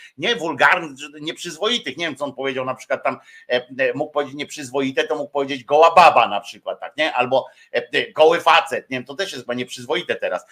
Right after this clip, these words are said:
E, w każdym razie, e, w miejscu publicznym i tam jest ten, że na dwa dni. I umieścili takie coś na, e,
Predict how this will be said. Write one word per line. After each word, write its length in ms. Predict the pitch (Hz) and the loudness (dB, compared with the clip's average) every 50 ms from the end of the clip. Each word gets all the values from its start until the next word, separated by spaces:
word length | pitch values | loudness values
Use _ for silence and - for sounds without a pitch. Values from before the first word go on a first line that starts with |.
| - - - - | -20 -20 -12 -2
E, 360 | - 123 - - 151 151 143 135 | -2 -2 -2 -2 -4 -2 -2 -2
w 60 | - | 2
każdym 340 | - 180 190 170 165 170 165 | 4 2 2 4 2 2 4
razie, 320 | 175 180 165 175 175 151 - - _ _ _ 143 147 143 147 147 - | 4 4 6 4 2 2 0 -8 _ _ _ -12 -4 -2 -2 -2 -2
e, 100 | 147 120 | -6 -4
w 60 | 120 | -2
miejscu 340 | 160 165 156 160 - 147 127 | -4 -4 -4 -4 -10 -14 -14
publicznym 480 | - 123 127 190 220 208 - 180 160 | -14 -10 -8 -6 -6 -6 -6 -6 -6
i 60 | 143 131 | -2 0
tam 160 | 139 131 135 | 0 0 0
jest 160 | 127 120 - | 0 -2 0
ten, 120 | 165 165 160 | -2 -2 -2
że 140 | 139 120 143 | -4 -6 -2
na 120 | 139 135 | 0 0
dwa 140 | 135 - 180 | 0 0 -2
dni. 120 | 190 220 - | -2 -2 -10
I 100 | - 156 | -10 -8
umieścili 600 | 165 185 185 180 165 - - - 208 220 202 190 | -6 -6 -4 -4 -4 -4 -6 -6 -4 -4 -4 0
takie 260 | 185 165 156 - 147 127 | 0 0 0 0 -2 -2
coś 280 | - 185 196 190 - | 2 2 2 2 2
na, 180 | 165 156 135 - - - - - - - | 0 0 0 0 -6 -20 -20 -14 -2 0
e, 160 | 135 135 123 | 0 0 0